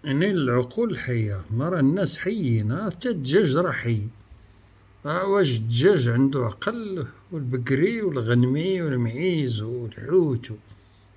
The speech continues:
راهم أحياء، كيتنفسوا، كيتوالدوا. لكن، آه، في المنظور العقلي فهم أموات.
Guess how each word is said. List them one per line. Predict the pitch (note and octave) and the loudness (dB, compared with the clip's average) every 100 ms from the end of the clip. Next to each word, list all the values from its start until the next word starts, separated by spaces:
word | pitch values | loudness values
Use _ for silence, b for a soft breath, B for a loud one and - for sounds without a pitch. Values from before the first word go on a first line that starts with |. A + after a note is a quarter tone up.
| - | -4
راهم | C#4 B3 B3 | -2 0 0
أحياء، | C4+ G#3+ C4+ B3 - _ _ _ _ - | -2 0 -4 -6 -12 _ _ _ _ -12
كيتنفسوا، | D#4+ D4 - D3 B2 - - G#3 - | -10 -8 -2 0 -2 -6 -8 -6 -4
كيتوالدوا. | E3 B2 - C#3 C#3 B2+ G#3 B3+ - B B B B B B B B _ _ _ A3 | -6 -6 -8 -8 -4 -4 -6 -12 -18 B B B B B B B B _ _ _ -6
لكن، | A#3 A3 C#4+ D4 C4+ | -4 -4 -6 -4 -2
آه، | B3 A#3 A3 G#3 G#3 G3+ | -2 -2 -4 -4 -4 -4
في | C#3+ - | -6 -10
المنظور | F3+ E3+ E3 D#3+ D3+ G3+ F#3+ E3 C#3+ C#3 - | -8 -6 -4 -2 2 2 2 0 -6 -10 -10
العقلي | D3 B2 B2 - F#3 C#4+ C#4+ A3 | -6 -2 -2 -4 -6 -6 -6 -6
فهم | B2 F#3 D#3 E3 F3 D#3 D3+ D3+ | -6 -6 -6 -6 -6 -8 -8 -4
أموات. | F3 E3+ D#3+ A2+ | -2 0 -2 -4